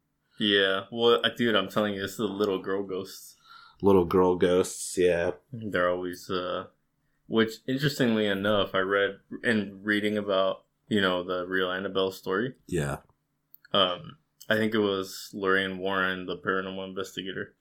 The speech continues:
Speaker 2: Yeah.
Speaker 1: that said, uh, and I don't know if this is true or whatever,
Speaker 2: Sure.
Speaker 1: but, I mean,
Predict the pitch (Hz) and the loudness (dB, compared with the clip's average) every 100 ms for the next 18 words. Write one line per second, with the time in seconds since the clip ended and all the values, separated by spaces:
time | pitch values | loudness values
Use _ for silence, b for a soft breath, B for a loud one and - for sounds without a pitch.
0 | _ 92 80 - - 92 87 85 - - | _ -2 -2 -4 -8 -4 -4 -4 -8 -6
1 | 92 92 92 90 87 85 - 113 110 101 | -2 0 -2 -4 -4 -8 -6 -2 0 -2
2 | 98 98 92 87 87 85 92 92 95 - | -4 -4 -4 -6 -12 -14 -16 -16 -20 -20
3 | - 92 90 92 - - 95 92 92 92 | -14 -10 -10 -12 -12 -6 0 2 2 0
4 | 95 - _ b b b b _ _ - | -6 -14 _ b b b b _ _ -20
5 | _ _ 101 101 87 85 | _ _ 0 0 0 -4